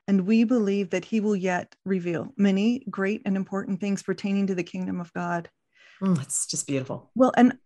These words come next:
Speaker 1: so when people say things don't change, like, w-, important things pertaining to the kingdom of God, that is our doctrine.
Speaker 2: Yeah.
Speaker 1: And the Lord maybe couldn't,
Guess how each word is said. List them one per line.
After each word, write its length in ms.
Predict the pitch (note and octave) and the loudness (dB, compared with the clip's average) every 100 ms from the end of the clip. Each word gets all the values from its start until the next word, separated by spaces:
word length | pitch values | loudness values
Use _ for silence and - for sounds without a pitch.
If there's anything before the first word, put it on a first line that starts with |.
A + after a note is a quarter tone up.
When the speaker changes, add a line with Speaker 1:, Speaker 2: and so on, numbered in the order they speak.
| - | -8
Speaker 1:
so 200 | - C#4 | 0 4
when 200 | C#4 C4+ | 6 6
people 260 | C4+ D4 | 4 -2
say 400 | C#4+ C4 A#3+ G#3 - - _ _ _ | -4 -2 -2 -4 -10 -20 _ _ _
things 340 | B3+ B3 A3 | 2 2 2
don't 300 | - A3 - | 0 0 0
change, 580 | - - G#3+ G#3 F3 E3 - | -8 -4 -2 0 -2 -8 -4
like, 200 | G#3 G3 - | -2 -2 -10
w-, 340 | G3+ G3+ G3+ - _ _ _ _ _ _ - A3 - _ _ - - | -10 -8 -8 -12 _ _ _ _ _ _ -12 -12 -12 _ _ -20 -6
important 680 | - A#3 - C4+ D4+ C#4+ C4+ | 4 6 4 0 0 2 4
things 220 | C4+ B3 | 4 4
pertaining 420 | - A#3 A3+ A3+ | 0 -2 2 4
to 100 | A3 | 2
the 80 | G#3+ | -2
kingdom 340 | - A3 G#3+ G#3 | -2 -2 0 -4
of 120 | G3 | -6
God, 280 | G3+ G3 G3 | -4 -4 0
that 160 | G3+ F#3+ | 2 2
is 140 | F#3+ | 0
our 120 | F#3+ | -2
doctrine. 580 | F3 D#3+ E3 F#3 F#3 F3 - _ _ _ | -2 -4 -6 -6 -4 -6 -12 _ _ _
Speaker 2:
Yeah. 200 | D3+ D3 | -4 -2
Speaker 1:
And 360 | G#3+ G#3+ G#3 G#3 - | 2 4 4 2 0
the 100 | A3 | 2
Lord 540 | A3 A3+ A#3 A#3 G#3+ - _ _ _ _ _ _ _ _ | 4 4 4 2 0 -12 _ _ _ _ _ _ _ _
maybe 360 | A#3+ A3 A3+ A#3 | 4 4 4 -2
couldn't, 480 | - A3 A#3 - | -4 4 4 4